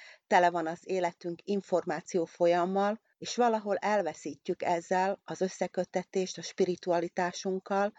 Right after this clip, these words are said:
a lényeggel való kapcsolatunkat.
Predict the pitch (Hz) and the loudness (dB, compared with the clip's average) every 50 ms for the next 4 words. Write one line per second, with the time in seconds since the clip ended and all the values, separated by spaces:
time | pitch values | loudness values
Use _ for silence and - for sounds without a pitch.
0 | _ _ - 175 175 170 190 202 196 185 170 156 160 151 - 160 156 156 156 - | _ _ 0 2 4 6 6 6 4 4 0 -2 -4 -2 0 0 0 0 0 0
1 | 160 160 160 156 160 160 160 - - - 165 - - - - 165 151 151 160 _ | 0 2 2 2 0 0 -2 -4 -4 -4 -4 -4 -6 -8 -4 -4 -4 -4 -6 _
2 | - 156 147 151 160 - 170 165 175 - _ | -12 -12 -10 -10 -8 -8 -8 -8 -8 -12 _